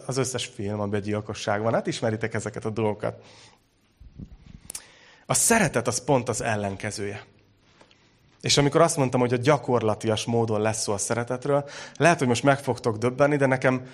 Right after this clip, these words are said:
nekem van egy felismerésem ezen a, ebben, ahogy tanulmányozom a János evangéliumát, hogy, hogy a szeretet, azt mindig azt gondoljuk, hogy ugye a másikkal kapcsolatos, hogy mást szeretek,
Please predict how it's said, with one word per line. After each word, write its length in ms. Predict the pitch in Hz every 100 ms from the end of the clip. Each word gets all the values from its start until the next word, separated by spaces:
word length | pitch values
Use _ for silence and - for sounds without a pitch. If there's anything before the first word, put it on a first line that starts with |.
| - -
nekem 220 | 143 135
van 120 | 151
egy 140 | 117 -
felismerésem 800 | 147 139 - 117 107 101 117 110
ezen 200 | 107 113
a, 120 | 107 - - - -
ebben, 280 | 123 117 120
ahogy 300 | 123 120 113
tanulmányozom 580 | 135 127 113 113 113
a 40 | 113
János 360 | 117 113 110
evangéliumát, 680 | 123 110 104 107 107 110 110
hogy, 140 | 117 113 - - -
hogy 120 | 135
a 40 | 123
szeretet, 540 | - 226 165 143 -
azt 180 | - 135
mindig 200 | 180 180
azt 140 | 147 131
gondoljuk, 280 | 135 127
hogy 120 | 127 127
ugye 180 | 123
a 40 | 127
másikkal 640 | 131 120 - 113 113 104
kapcsolatos, 560 | 113 104 107 101 107 120
hogy 80 |
mást 340 | 127 135 123 -
szeretek, 640 | - 117 113 120 151 -